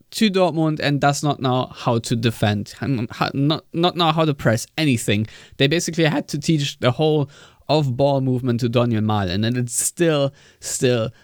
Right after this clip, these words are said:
lacking. It's still a far cry. So on top of that all, you, you, you have the shitty attitude, you have the, uh, the, the, you know,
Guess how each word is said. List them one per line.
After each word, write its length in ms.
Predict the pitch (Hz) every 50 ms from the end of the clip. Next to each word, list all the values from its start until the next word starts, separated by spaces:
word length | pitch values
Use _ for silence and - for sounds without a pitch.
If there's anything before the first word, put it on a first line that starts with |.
| _ -
lacking. 420 | - 127 120 113 110 - 117 113
It's 160 | 113 117 - -
still 240 | - - 160 156
a 40 | 139
far 220 | 135 - 123 107 104
cry. 280 | - - 98 95 101
So 400 | 110 - - 135 123 117 120 113 - - 151 - - - -
on 120 | 147 156
top 220 | 151 - 226 220
of 160 | 208 170 151 -
that 160 | - 110 117
all, 280 | 120 117 120 123 127 123 - - - - _ -
you, 160 | - 143 147 143
you, 180 | 143 139 143 135 -
you 140 | 135 139
have 180 | 143 147 156 151
the 80 | 151 151
shitty 300 | 131 - 208 208 220 214
attitude, 600 | 202 190 180 175 160 - - 190 175 170 165 170
you 200 | 135 131 123 123
have 360 | 123 131 123 127 123 123 120
the, 280 | 123 123 123 123 123 123
uh, 300 | 120 120 117 113 113 120
the, 360 | 123 123 127 123 117 120 120 -
the, 520 | 123 131 123 123 123 120 113 110 110 110
you 140 | - 131 127
know, 380 | 117 117 113 107 104 98 -